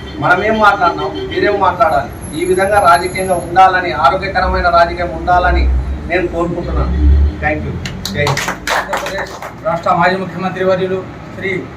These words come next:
Speaker 2: వైఎస్, వైఎస్ఆర్ కాంగ్రెస్ అధినేత వైఎస్ జగన్మోహన్ రెడ్డి గారు, అలాగే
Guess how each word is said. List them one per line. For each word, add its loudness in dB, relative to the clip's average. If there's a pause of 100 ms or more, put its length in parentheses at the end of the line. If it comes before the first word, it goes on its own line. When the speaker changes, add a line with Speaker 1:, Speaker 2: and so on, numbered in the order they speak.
(260)
Speaker 2:
వైఎస్, 0 (1300)
వైఎస్ఆర్ 0
కాంగ్రెస్ 0
అధినేత 0 (600)
వైఎస్ -2
జగన్మోహన్ 2
రెడ్డి 2
గారు, 2 (1600)
అలాగే 4